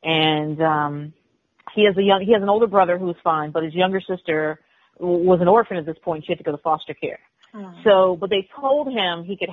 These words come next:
Speaker 1: have, he could, like, take custody of his sister if he w-, like, if he was, like, married.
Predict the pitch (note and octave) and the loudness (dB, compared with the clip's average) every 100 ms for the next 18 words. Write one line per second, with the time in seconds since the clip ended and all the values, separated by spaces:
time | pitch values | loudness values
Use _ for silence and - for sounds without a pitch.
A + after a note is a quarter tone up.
0 | - A3+ A#3+ B3 B3 A#3+ - _ _ G3+ | -2 2 2 2 -2 -6 -14 _ _ -4
1 | F3+ E3 D#3+ _ A3+ G#3+ A3+ G#3+ A3+ G#3 | -4 -4 -10 _ 0 2 0 0 0 2
2 | F#3+ G3 - G3 F3+ - C3+ D3+ _ _ | 2 0 -4 -6 -4 -4 -6 -6 _ _
3 | _ E3 G3+ E3 D#3+ E3 C#3+ C3+ - E3+ | _ -8 -4 -2 -4 -6 -8 -8 -12 -4
4 | A#3 F3 F#3 E3+ E3 D#3 C3+ - - | -2 0 0 0 0 0 0 -4 -10